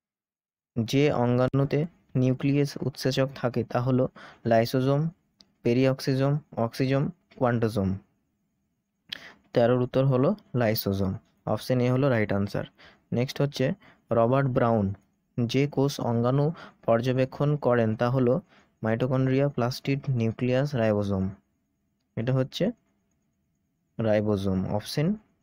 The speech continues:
ডি হলো রাইট আনসার। পরের কোশ্চেন, মেসোজোম উপস্থিত অ্যামিবার দেহে, ব্যাকটেরিয়ার দেহে, হাইড্রার দেহে, ছত্রাকের দেহে। মেসোজোম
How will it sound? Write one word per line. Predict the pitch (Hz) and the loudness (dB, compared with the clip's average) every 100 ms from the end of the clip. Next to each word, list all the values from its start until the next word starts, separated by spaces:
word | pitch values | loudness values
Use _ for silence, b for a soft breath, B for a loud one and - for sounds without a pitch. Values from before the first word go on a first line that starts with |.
| 113 | 0
ডি | 123 131 | 2 2
হলো | 135 127 | 2 2
রাইট | 107 101 | 0 0
আনসার। | 101 98 - - _ _ _ _ _ _ _ _ _ _ _ _ _ _ _ _ _ _ _ _ _ _ _ _ _ _ - | -2 -2 -6 -10 _ _ _ _ _ _ _ _ _ _ _ _ _ _ _ _ _ _ _ _ _ _ _ _ _ _ -2
পরের | 120 131 135 | 2 2 0
কোশ্চেন, | 135 - 117 180 _ b b _ 113 | -4 -2 -2 -2 _ b b _ 0
মেসোজোম | 110 113 - 147 143 151 170 175 - _ _ _ _ _ 127 | 2 2 2 0 2 0 0 -6 -14 _ _ _ _ _ -6
উপস্থিত | - 139 - - 123 - - - _ _ _ | -2 -2 -2 -4 -2 -4 -12 -20 _ _ _
অ্যামিবার | - 127 131 143 135 | -2 0 2 2 2
দেহে, | 143 147 120 | 2 4 2
ব্যাকটেরিয়ার | 117 135 135 131 135 | 0 0 2 2 2
দেহে, | 135 131 | 2 2
হাইড্রার | 117 117 131 127 | 2 2 0 0
দেহে, | 131 143 139 | 0 -2 -2
ছত্রাকের | 120 117 117 110 98 | -2 -2 -2 -2 -2
দেহে। | 101 - - b b - | -2 -4 -10 b b -4
মেসোজোম | 120 120 139 147 | -2 0 0 2